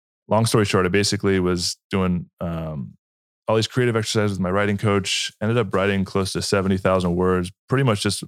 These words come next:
you know, a bunch of word vomit. Um, and it was a very healing, cathartic process, but it wasn't a book and it all needed to happen.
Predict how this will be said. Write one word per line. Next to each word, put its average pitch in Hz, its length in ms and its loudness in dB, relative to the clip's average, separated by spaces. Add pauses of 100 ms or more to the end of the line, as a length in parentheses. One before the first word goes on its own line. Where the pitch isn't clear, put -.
(280)
you 101 80 -2
know, 95 60 2
a 92 60 2
bunch 95 160 0
of 90 80 -2
word 92 240 0
vomit. 95 400 0 (480)
Um, 87 500 0
and - 40 -4
it 101 40 2
was 101 80 2
a 101 60 0
very 107 240 2
healing, 95 760 0
cathartic 92 500 0
process, 90 520 -2
but 90 120 -4
it 85 80 0
wasn't 104 360 2
a 87 60 2
book - 520 -6 (460)
and 87 260 -2
it 98 120 -2
all 110 180 2
needed 107 300 0
to 87 80 -2
happen. 90 600 0